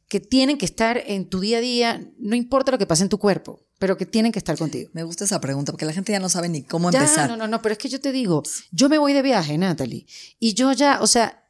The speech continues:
Speaker 1: cada vez es más grande el sitio donde yo <laughs> pongo los suplementos.
Speaker 2: Es cierto.
Speaker 1: Son potes y potes y la cajita y la cosa, son demasiadas pastillas.
Speaker 2: Tienes toda la razón.
Speaker 1: Sí.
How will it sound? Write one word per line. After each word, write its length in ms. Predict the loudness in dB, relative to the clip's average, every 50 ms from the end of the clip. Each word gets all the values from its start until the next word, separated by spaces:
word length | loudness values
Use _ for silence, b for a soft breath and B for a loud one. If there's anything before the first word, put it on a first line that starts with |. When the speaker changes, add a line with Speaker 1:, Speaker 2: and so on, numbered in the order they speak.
| _ _ 0
Speaker 1:
cada 160 | 2 2 4
vez 140 | 4 2 2
es 60 | 2
más 200 | 0 -2 -2 -2
grande 340 | 0 0 0 2 2 2 2
el 100 | 2 2
sitio 360 | 2 2 2 2 2 2 0
donde 140 | 2 2 2
yo 80 | 2 0
<laughs> 0 |
pongo 220 | 0 0 0 0
los 160 | 0 -2 -4
suplementos. 800 | -6 -6 -6 -4 -6 -4 -2 0 0 0 -2 0 2 2 2 2
Speaker 2:
Es 60 | 0
cierto. 260 | -2 -4 -4 -4 -6
Speaker 1:
Son 80 | -4 -2
potes 280 | 0 0 2 2 2 0
y 60 | 2
potes 280 | 2 0 0 0 -2 -2
y 40 |
la 120 | -2 -2 -2
cajita 320 | -2 -2 -2 -2 0 0
y 40 | 0
la 100 | 0 0
cosa, 260 | 0 0 0 0 -2 -2
son 240 | -2 -4 -4 -6 -8 _ -6
demasiadas 540 | -4 -2 -2 -2 0 -2 -2 -2 -4 -4 -4
pastillas. 560 | -6 -8 -8 -8 -8 -8 -8 -10 -12 -14 -12
Speaker 2:
Tienes 280 | -10 -8 -8 -6 -6
toda 140 | -6 -6 -6
la 120 | -6 -6 -8
razón. 280 | -8 -8 -8 -8 -10 _ -12
Speaker 1:
Sí. 420 | -8 -4 -2 -2 -2 -2 -4 -10